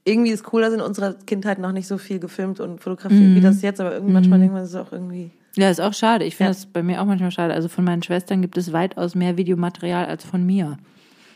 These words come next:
Speaker 1: Videomaterial gibt's kaum von mir, glaub ich nicht.
Speaker 2: Ja.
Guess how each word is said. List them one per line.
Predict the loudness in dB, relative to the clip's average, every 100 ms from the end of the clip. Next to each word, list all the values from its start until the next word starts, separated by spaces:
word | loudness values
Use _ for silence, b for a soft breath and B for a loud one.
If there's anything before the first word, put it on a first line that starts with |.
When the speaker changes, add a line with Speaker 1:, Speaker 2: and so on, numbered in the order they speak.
| b
Speaker 1:
Videomaterial | -20 -20 -16 -14 -12 -12 -14
gibt's | -18 -18
kaum | -14 -10 -10
von | -12 -14
mir, | -14 -14 _ _ _ _
glaub | -14 -14
ich | _ _ -16
nicht. | -16 -20 _ _ _ _ _ b b b b
Speaker 2:
Ja. | -2